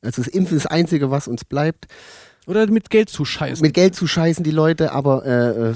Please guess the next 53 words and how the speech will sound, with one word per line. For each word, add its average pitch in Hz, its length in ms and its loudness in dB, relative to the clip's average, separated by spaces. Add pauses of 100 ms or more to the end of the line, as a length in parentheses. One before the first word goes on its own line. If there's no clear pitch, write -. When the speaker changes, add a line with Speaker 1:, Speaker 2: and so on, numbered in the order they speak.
Speaker 1:
ja, 131 260 -4
es 95 240 -10
muss 131 80 -8
ja 135 160 -2
weltweit 110 540 0
auch, 98 300 -4
es 98 200 -10
ist 120 280 -14
ja 104 200 -2
eine 104 140 -2
Pandemie, 110 400 -2
ist 110 80 -4
ja 110 80 -4
was 113 160 -4
Globales, 107 600 -4
uns 107 200 -8
müssen 107 280 -8
irgendwie, 104 260 -6
dann 101 140 -4
sollen 123 200 2
die 131 140 2
halt, 127 160 0
die 120 80 0
sich 113 180 -4
hier 120 140 2
nicht 123 180 -2
impfen 123 260 -4
lassen 117 340 -4
wollen, 113 200 -4
dann 110 180 -2
so-, 120 200 -8
soll, 113 420 -4 (220)
<clears throat> 170 220 4
soll 120 160 0
der 123 120 0
Impfstoff, 123 380 -4 (100)
soll 117 160 -6
der 113 80 -6
Lauterbach 117 440 -6
den 107 200 -4
nach, 101 240 -4 (520)
in 117 80 -8
die 120 80 0
Länder 120 260 2
schicken, 117 340 -4
wo 110 80 4
eine 104 260 0
zwanzig 110 360 -4
Prozent 95 380 -4
Impfquote 90 520 -8
ist 85 240 -10
oder 82 200 -6
sowas. 90 500 -6